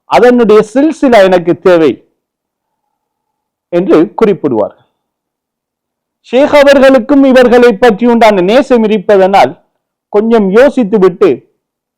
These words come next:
இரவுனுடைய நேரம்தான் இந்த சம்பவம் நடக்கின்றது. அப்போது ஷேக் அவர்கள் உறங்கச் சென்று விடுவார்கள்.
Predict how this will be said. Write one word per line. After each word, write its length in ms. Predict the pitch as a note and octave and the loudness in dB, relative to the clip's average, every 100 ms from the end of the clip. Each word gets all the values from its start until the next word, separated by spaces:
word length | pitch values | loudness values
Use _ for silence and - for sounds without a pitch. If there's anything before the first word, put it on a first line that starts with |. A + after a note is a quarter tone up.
| _ _ _ _ _ - | _ _ _ _ _ -4
இரவுனுடைய 560 | F3+ B3 C4 A#3+ A3 G3 | 0 2 2 2 2 2
நேரம்தான் 480 | F#3 A3 A#3+ A#3 A#3+ | 2 2 2 0 0
இந்த 200 | G#3+ G3 | 0 -2
சம்பவம் 400 | - - A3 F3 | 0 0 0 0
நடக்கின்றது. 640 | D#3 F#3 G3 F3+ C3+ G#2+ _ _ _ _ _ _ | 2 0 0 -2 -4 -6 _ _ _ _ _ _
அப்போது 580 | E3 E3+ A3 G3 F3 A#3+ _ _ - | -6 -2 0 2 0 -2 _ _ -8
ஷேக் 240 | A3+ B3 | -4 0
அவர்கள் 340 | A3+ F#3 E3+ G3 | 0 0 0 0
உறங்கச் 440 | D3 G#3 B3 G#3+ | 0 0 0 -2
சென்று 260 | - D3+ C#3+ | -2 -2 -2
விடுவார்கள். 460 | A#2+ A2 G2+ - | -2 0 -2 -4